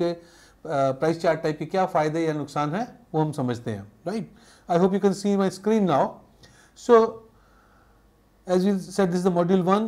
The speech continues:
and we are trying to understand chart type। So प्राइस चार्ट क्या है?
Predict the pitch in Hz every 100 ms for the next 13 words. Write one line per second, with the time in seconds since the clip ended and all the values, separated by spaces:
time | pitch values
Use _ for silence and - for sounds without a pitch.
0 | 196 175 180 180 180 175 170 170 165 160
1 | 170 160 - 156 147 175 190 220 196 196
2 | 226 240 220 220 226 226 233